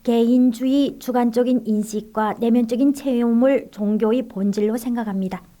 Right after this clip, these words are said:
종교 심리학자들은 신에 대한 내재적인 인식이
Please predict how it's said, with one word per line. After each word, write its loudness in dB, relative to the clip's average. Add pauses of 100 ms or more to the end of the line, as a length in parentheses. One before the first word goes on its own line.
(460)
종교 4
심리학자들은 2 (100)
신에 2
대한 4
내재적인 4
인식이 2